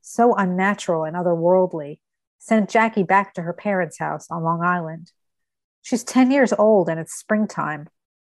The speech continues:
On top of a bush that abuts the front porch, a robin has built a nest.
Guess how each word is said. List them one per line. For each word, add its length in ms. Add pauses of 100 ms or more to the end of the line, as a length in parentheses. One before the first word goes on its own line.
(140)
On 120
top 260
of 120
a 60
bush 360
that 120
abuts 360
the 80
front 320
porch, 420
a 80
robin 380
has 140
built 260
a 40
nest. 500